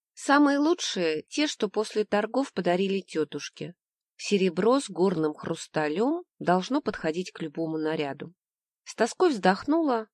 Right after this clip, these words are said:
после чего позвонила, вызывая служанку, и принялась вытаскивать наиболее приличные платья, юбки, блузы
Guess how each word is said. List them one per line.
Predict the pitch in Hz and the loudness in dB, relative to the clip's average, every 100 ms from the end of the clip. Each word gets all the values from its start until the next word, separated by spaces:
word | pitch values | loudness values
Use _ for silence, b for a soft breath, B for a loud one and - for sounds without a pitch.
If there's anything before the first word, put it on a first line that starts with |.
| - | -6
после | 233 - | -4 -2
чего | 180 - 165 | -4 -4 -6
позвонила, | 160 175 165 180 208 285 262 | -4 -6 0 0 2 2 2
вызывая | 190 175 185 185 180 | 0 -2 -2 0 -2
служанку, | 180 175 180 180 170 160 - 160 _ _ - | -2 -6 -4 -4 -4 -6 -10 -12 _ _ 2
и | 339 | 2
принялась | 359 226 190 185 185 - | 2 0 2 2 0 -2
вытаскивать | 180 - 262 - 185 170 | -4 0 0 0 -4 -2
наиболее | 170 196 190 202 185 175 | 2 2 4 2 2 0
приличные | - 165 165 156 - 147 | -2 -4 -4 -8 -4 -2
платья, | 147 202 254 269 - 180 185 | -2 0 0 0 -8 -8 -8
юбки, | 156 143 214 - - 151 156 | -6 -2 -2 -4 -10 -8 -6
блузы | 143 190 262 220 202 | -2 0 0 -2 -4